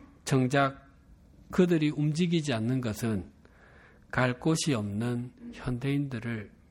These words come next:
묘사합니다. 일 막과 이 막의 끝이 동일하게, 동일한 것처럼 과거의 사람들도 갈 곳이 없었고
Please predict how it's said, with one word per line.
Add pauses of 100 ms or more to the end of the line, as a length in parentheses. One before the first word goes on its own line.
(100)
묘사합니다. (1800)
일
막과 (220)
이
막의
끝이
동일하게, (880)
동일한
것처럼 (560)
과거의
사람들도
갈
곳이
없었고